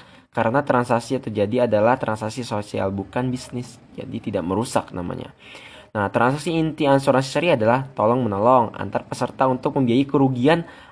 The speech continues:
atau musibah yang timbul pada salah seorang peserta asuransi. Nah, oleh karena itu teman-teman,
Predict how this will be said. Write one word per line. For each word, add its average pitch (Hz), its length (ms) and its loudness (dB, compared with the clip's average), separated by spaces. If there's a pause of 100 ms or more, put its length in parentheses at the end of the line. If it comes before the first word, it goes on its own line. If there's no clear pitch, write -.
atau 113 320 0
musibah 127 480 2
yang 120 80 2
timbul 113 640 4 (300)
pada 104 260 2
salah 110 240 2
seorang 113 560 0
peserta - 400 -8
asuransi. 135 720 -2 (460)
Nah, 101 180 -10 (240)
oleh 117 160 6
karena 117 320 0
itu 101 240 -4
teman-teman, 107 480 0